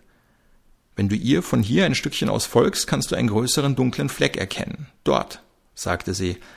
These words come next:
und streckte ihren Arm aus. „Siehst du ihn?“ „Ja“, sagte Moritz und hoffte, dass er unter all den dunklen Flecken denselben ausgemacht hatte, den auch seine Begleiterin meinte.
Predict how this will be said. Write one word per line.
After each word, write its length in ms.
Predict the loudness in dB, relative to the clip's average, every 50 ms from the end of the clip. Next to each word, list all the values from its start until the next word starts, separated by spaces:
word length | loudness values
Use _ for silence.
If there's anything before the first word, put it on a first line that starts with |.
| -20 -20 -20 _ _ -6
und 80 | -6
streckte 360 | -4 -2 -2 -2 -4 -2 -2
ihren 240 | -2 -2 0 -2 -2
Arm 260 | -2 0 0 0 0
aus. 500 | -2 -2 -4 -8 -8 -8 -8 -8 -10 -12 _ _ -20 _ _ _ _ _ _ _ -8
„Siehst 260 | -4 -2 -2 0 2
du 60 | 2
ihn?“ 320 | 2 4 2 0 -2 -6 -18 _ _ _ _ _ _ _ _ _ _ _ _ _ _ _ _ _ _ _ _ -6 0
„Ja“, 340 | 2 4 4 4 4 2 -2
sagte 400 | -2 0 0 0 0 0 2 2
Moritz 520 | 4 4 4 4 4 2 2 0 -2 -4 -6 -14 -18 -18 -14 -4 0
und 120 | 4 6
hoffte, 380 | 8 8 8 8 6 4 4 6
dass 180 | 6 4 4
er 80 | 4 4
unter 240 | 4 4 4 4 4
all 160 | 6 6 6
den 160 | 4 4 4
dunklen 340 | 4 2 2 2 0 0 0
Flecken 380 | 0 0 -4 -2 2 2 4
denselben 460 | 4 6 4 6 6 6 6 6 4 2
ausgemacht 640 | 0 0 -2 -2 0 2 4 4 2 2 0 -2
hatte, 200 | -2 -2 0 0
den 160 | 2 2 2 2
auch 120 | 2 0
seine 280 | 0 0 2 2 2 2
Begleiterin 640 | 0 0 2 4 4 4 2 0 -2 -4 -4 -2
meinte. 460 | -2 -2 -2 -4 -4 -6 -6 -8 -10